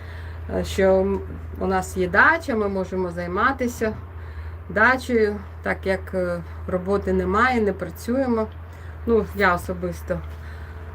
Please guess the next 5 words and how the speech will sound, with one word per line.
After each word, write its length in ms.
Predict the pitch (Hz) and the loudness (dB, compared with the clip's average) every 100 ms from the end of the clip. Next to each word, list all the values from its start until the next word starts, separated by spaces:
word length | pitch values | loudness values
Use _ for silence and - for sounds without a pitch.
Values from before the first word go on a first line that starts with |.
| - | -4
От, 240 | 175 180 - | 0 0 2
тому, 440 | 202 214 240 247 220 - - - - - - - - - - - - - - - - - | 4 6 4 2 -2 -10 -14 -14 -14 -12 -12 -12 -14 -14 -14 -12 -12 -10 -10 -10 -8 0
а, 120 | 185 | 0
да, 400 | 180 202 185 170 170 | 2 4 6 4 0
дійсно. 680 | 185 208 208 - - 170 | -4 0 0 -2 -4 -4